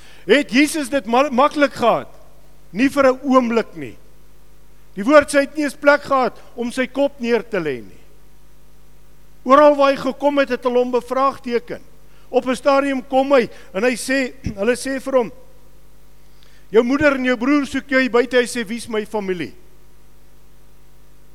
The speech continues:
"Hulle wat die wil van my Vader doen." So met ander woorde, die oomblik as jy jou hart vir die Here gee, kry jy 'n ander familie. Drieëndertig jaar terug toe ek my hart vir die Here gee, toe skryf my groot familie my af, want toe sê hulle, "Nou gaan jy hel toe,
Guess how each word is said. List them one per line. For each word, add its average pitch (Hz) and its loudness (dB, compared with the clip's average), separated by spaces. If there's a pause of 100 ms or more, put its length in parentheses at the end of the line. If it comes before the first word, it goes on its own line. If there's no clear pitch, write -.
(220)
"Hulle 165 -4
wat 175 -4
die 170 -6
wil 170 -8
van 165 -10
my 151 -8
Vader 139 -10
doen." 92 -16 (1040)
So 220 -2
met 262 0
ander 285 2
woorde, 247 2 (280)
die 247 -6
oomblik 302 2
as - -6
jy 254 2
jou 226 4
hart 262 0
vir 247 -2
die 233 -4
Here 240 4
gee, 240 -6
kry 233 -2
jy 247 0
'n 277 -6
ander 262 -2
familie. 175 -6 (1160)
Drieëndertig 262 4
jaar 247 2
terug 254 -2
toe 254 -8
ek - -12
my 233 0
hart 233 0
vir 247 -6
die 233 -8
Here 233 0
gee, 240 -2 (340)
toe 185 -12
skryf 240 -2
my 220 -2
groot 240 -4
familie 226 -2
my 208 -2
af, 240 0
want 214 -6
toe 208 -10
sê 226 -6
hulle, 208 -2
"Nou 190 -2
gaan 202 -8
jy 190 -2
hel 196 -2
toe, 202 -8